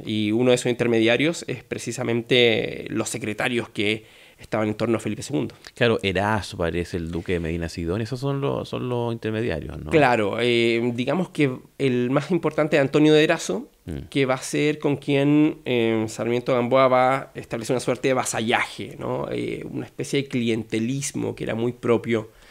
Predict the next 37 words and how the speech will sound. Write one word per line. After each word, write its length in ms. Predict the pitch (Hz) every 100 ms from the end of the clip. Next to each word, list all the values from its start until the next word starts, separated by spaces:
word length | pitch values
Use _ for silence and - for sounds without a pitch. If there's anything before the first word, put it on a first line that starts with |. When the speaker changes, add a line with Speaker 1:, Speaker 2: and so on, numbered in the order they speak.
| - - _
Speaker 1:
en 140 | - 110
ese 160 | -
momento, 420 | 107 110 107 - -
¿no? 120 | - 156 -
Speaker 2:
Claro, 160 | - 131
porque 300 | 113 117 -
en 60 |
el 100 | 107
fondo, 320 | 101 135 151 147
como 200 | 127 113
tú 80 |
bien 160 | 131 143
explicas 480 | 139 - 139 131 139
en 80 | 135
el 140 | 131
libro, 500 | 104 80 85 107 139 - - - -
no 160 | - 120
solamente 460 | 170 151 151 151
había 360 | 139 127 135 139
que, 380 | 123 131 139 - _ _ _ -
eh, 240 | 92 80 -
escribirle 400 | - 104 101 123
una 160 | 117
carta 240 | 107 101 95
al 140 | 85
rey, 440 | 90 107 92 110 - 82
llenándola, 640 | 87 87 95 95 98 92
por 140 | 92
así 220 | 85 - 90
decirlo, 340 | 82 87 85
de 140 | 80
todo 200 | 78 87
tipo 300 | 95 104 101
de, 220 | 92 87 78 - _ -
de 120 | 85
alabanzas 760 | 80 76 85 87 92 92 - 92
preliminares 960 | - 87 82 82 92 98 87 87 113